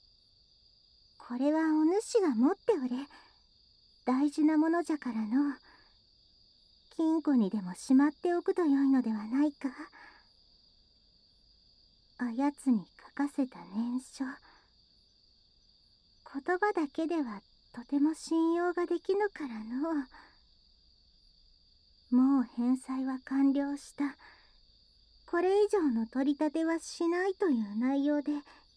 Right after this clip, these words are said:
一筆書かせてきた。他にも、この社には決して足を踏み入れないこと。二度と脅迫などしない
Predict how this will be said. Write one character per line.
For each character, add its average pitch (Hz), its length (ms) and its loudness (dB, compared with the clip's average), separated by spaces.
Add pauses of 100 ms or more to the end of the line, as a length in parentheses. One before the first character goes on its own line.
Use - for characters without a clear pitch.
(280)
一 277 180 -2
筆 311 140 -8 (160)
書 - 20 -6 (160)
か 370 180 -6
せ - 100 -18
て 262 100 -6
き - 160 -16
た。 226 240 -8 (1700)
他 254 260 -2
に 285 220 6
も、 208 200 -2 (960)
こ 339 140 0
の 381 140 4
社 403 460 2
に 214 180 2
は 190 200 -14
決 285 180 0
し - 140 -12
て 359 140 0
足 349 400 0
を 320 140 4
踏 254 220 -2
み 294 280 8
入 294 40 0
れ 294 120 0
な 285 160 -2
い 294 160 -10
こ - 140 -16
と。 262 180 -10 (2250)
二 254 160 6
度 262 140 0
と 262 120 -4
脅 254 360 -2
迫 285 380 0
な 285 160 4
ど 233 120 -6
し - 300 -6
な 269 280 4
い 320 120 -4